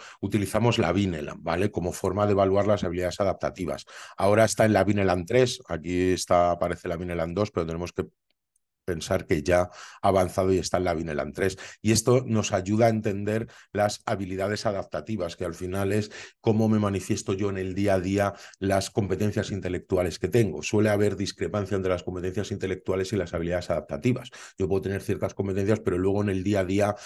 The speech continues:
no soy capaz de llevarlas a cabo, ¿no? Cuando hablamos de habilidades de conductas adaptativas, nos hablamos de habilidades de comunicación, de habilidades sociales, de cuidado personal, de uso del dinero, de <clears throat> uso de la comunidad, uso del transporte.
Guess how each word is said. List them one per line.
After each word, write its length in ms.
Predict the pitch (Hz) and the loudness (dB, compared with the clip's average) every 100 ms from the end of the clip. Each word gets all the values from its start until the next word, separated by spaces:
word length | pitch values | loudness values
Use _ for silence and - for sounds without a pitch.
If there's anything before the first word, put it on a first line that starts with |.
| - | -10
no 140 | 107 104 | -6 -2
soy 160 | 127 | -2
capaz 280 | 117 90 90 | -2 0 -2
de 120 | 82 | 0
llevarlas 440 | 85 87 85 82 - | -2 -2 -2 -4 -4
a 80 | 73 | 0
cabo, 260 | 87 69 | 0 0
¿no? 100 | 82 | -4
Cuando 180 | 110 80 | -4 -4
hablamos 220 | 85 87 | -6 -2
de 60 | 95 | 0
habilidades 460 | 92 92 92 92 92 | 2 4 4 2 0
de 100 | 85 | -4
conductas 480 | 90 90 87 87 | -4 -4 -6 0
adaptativas, 540 | 92 90 90 90 95 95 | 0 0 -2 0 0 0
nos 200 | 87 85 | -2 -4
hablamos 460 | 85 80 92 90 | -2 -2 -2 -2
de 200 | 90 92 - - - | 0 0 -2 -14 -4
habilidades 440 | 90 85 87 87 | -2 0 -2 -4
de 120 | 90 87 | -4 -6
comunicación, 680 | 82 87 95 110 101 92 | -6 -4 -2 0 0 0
de 80 | 90 | 0
habilidades 400 | 87 82 82 82 | -2 -2 -2 0
sociales, 640 | - 110 101 92 92 95 - - - | 0 0 0 0 0 -4 -6 -20 -16
de 220 | 92 92 - | -4 -4 0
cuidado 460 | 98 87 87 85 | 0 2 0 0
personal, 760 | 87 82 - 113 104 98 95 92 | -2 -2 0 2 2 2 0 0
de 140 | 85 | -2
uso 280 | 82 - 90 | -4 -6 -6
del 200 | 82 85 | -4 0
dinero, 480 | 107 110 98 98 95 | 2 2 2 0 -2
de 240 | 85 82 - | -4 -4 -2
<clears throat> 260 | 135 110 | 0 2
uso 240 | 101 - 87 | 0 -2 -2
de 100 | 87 | -2
la 140 | 85 | -2
comunidad, 560 | 92 85 92 123 101 101 | -4 -6 0 2 2 -2
uso 220 | 85 - 85 | -6 -6 -4
del 160 | 82 | -2
transporte. 680 | 117 117 - 101 - 101 | 0 0 0 -2 -2 -6